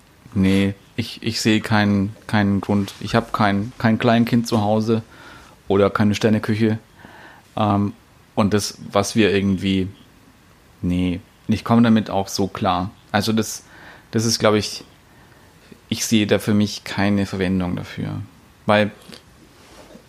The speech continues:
es, es kocht halt nur und rührt.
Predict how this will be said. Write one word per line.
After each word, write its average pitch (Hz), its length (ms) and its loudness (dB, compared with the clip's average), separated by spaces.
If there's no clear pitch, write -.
es, 113 280 -2
es - 160 -4
kocht 143 300 -2
halt 107 220 0
nur 92 380 0
und 101 260 -2
rührt. 107 420 2